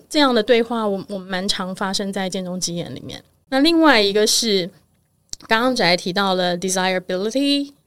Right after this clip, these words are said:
feasibility 跟 viability。我们在做 roba 的时候，最常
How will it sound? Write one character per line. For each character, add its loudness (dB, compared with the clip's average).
feasibility -2
跟 -6
viability。 -6
我 -4
们 -6
在 4
做 2
roba 0
的 -2
时 -2
候， 0
最 -2
常 -6